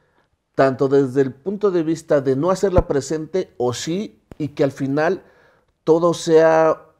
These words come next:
un juego de espejos donde no sabes qué chingado está pasando,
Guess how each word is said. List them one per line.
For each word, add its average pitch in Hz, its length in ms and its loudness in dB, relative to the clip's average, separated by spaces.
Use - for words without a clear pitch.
un 156 160 -2
juego 165 360 4
de 131 80 4
espejos - 640 -8
donde 120 400 -4
no 120 140 -2
sabes 113 420 -4
qué 104 160 -12
chingado 95 260 -10
está 95 160 -10
pasando, 139 320 -8